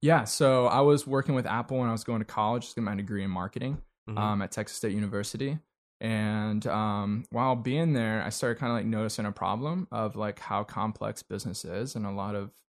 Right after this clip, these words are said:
Speaker 1: small business owners were, like, having their business run them. And I was like, "Wow, this is pretty messed up."
Speaker 2: Mm-hmm.
Speaker 1: And so I started helping out businesses for free, like, freelancing on marketing side, 'cause I wanted to walk out of college to be a C M O.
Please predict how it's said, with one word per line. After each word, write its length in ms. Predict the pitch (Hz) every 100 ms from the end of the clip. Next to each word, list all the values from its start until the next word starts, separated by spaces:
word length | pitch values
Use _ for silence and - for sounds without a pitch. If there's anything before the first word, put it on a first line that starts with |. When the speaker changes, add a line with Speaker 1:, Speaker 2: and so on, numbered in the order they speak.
| -
Speaker 1:
small 360 | - 120 107
business 380 | - 107 117 -
owners 360 | 123 127 127 127
were, 180 | 110 98
like, 240 | 98 -
having 260 | - 101 104
their 100 | 107
business 420 | 101 98 104 -
run 240 | 98 98
them. 400 | 87 87 143 180 - _ _ _ _ -
And 540 | 110 107 101 104 104 -
I 120 | 110
was 160 | 113 117
like, 280 | 110 104
"Wow, 300 | - 120 131
this 200 | 98 104 160
is 100 | -
pretty 240 | - 104
messed 340 | 104 104 -
up." 260 | 160 180 - _ _ _
Speaker 2:
Mm-hmm. 120 | 120 113
Speaker 1:
And 140 | 110
so 300 | - 117 113
I 40 | 110
started 340 | - 120 113
helping 220 | 120 123
out 140 | 113 95
businesses 500 | 104 110 107 107 -
for 140 | 95
free, 320 | - 107 110 127
like, 160 | 113 _ -
freelancing 500 | 98 95 98 - 107
on 100 | 98
marketing 420 | 95 92 107 107
side, 300 | 104 107 107
'cause 120 | -
I 40 | 107
wanted 160 | 104 98
to 20 |
walk 260 | 98 92 -
out 140 | 101
of 80 | 101
college 420 | - 90 87 -
to 260 | 101 98 117
be 100 | 95
a 40 | 95
C 260 | - 110
M 140 | 98 98
O. 280 | 90 117